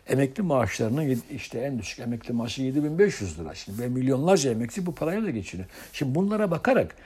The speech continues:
bunların tüketiminin enflasyonu patlattığını söylemek o kadar saçma ki,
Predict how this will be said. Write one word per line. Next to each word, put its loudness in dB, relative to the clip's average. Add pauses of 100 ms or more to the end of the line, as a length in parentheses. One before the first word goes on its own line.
(160)
bunların 4
tüketiminin 2
enflasyonu 0
patlattığını 0
söylemek 0
o 0
kadar -2
saçma -2
ki, -4